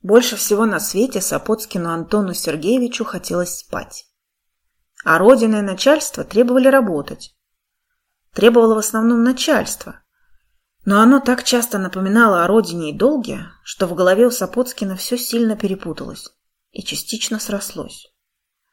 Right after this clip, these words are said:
Родина, начальство, долг, работа, убийство. Очередное убийство.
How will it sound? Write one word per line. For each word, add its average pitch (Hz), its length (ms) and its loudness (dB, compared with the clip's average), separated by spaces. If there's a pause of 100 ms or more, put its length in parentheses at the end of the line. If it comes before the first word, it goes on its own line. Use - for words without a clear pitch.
(100)
Родина, 190 480 -2
начальство, 180 720 -6
долг, 165 460 -4
работа, 160 420 -6
убийство. 175 800 -10 (1200)
Очередное 220 560 0
убийство. 190 720 -8